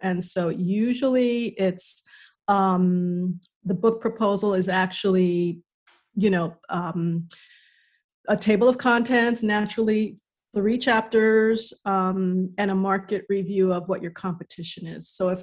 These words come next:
those are the three bullet point things of how to begin the process, once you,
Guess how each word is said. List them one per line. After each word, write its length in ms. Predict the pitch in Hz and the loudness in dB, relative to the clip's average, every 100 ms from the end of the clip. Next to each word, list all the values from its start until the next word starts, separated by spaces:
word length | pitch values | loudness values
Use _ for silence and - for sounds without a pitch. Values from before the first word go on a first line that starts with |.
| - | -6
those 220 | 196 190 | -4 -2
are 40 | 190 | -2
the 80 | 185 | -4
three 480 | - 196 190 180 165 - | -4 0 0 0 -6 -4
bullet 280 | 196 185 - | -2 -2 -4
point 320 | 185 165 170 | -6 -6 -4
things 520 | 180 180 175 175 170 - | -2 -2 -2 -4 -8 -8
of 220 | 170 170 - | -8 -8 -12
how 260 | - 185 | -6 -4
to 60 | 185 | -4
begin 400 | 180 180 202 202 | -4 -4 -4 -2
the 80 | 185 | -4
process, 800 | - 160 151 - 127 135 - - 175 | -6 -10 -8 -8 -10 -8 -8 -8 -4
once 400 | 196 202 - 190 | -2 -2 -4 -4
you, 500 | 190 180 180 175 | -2 0 -2 -4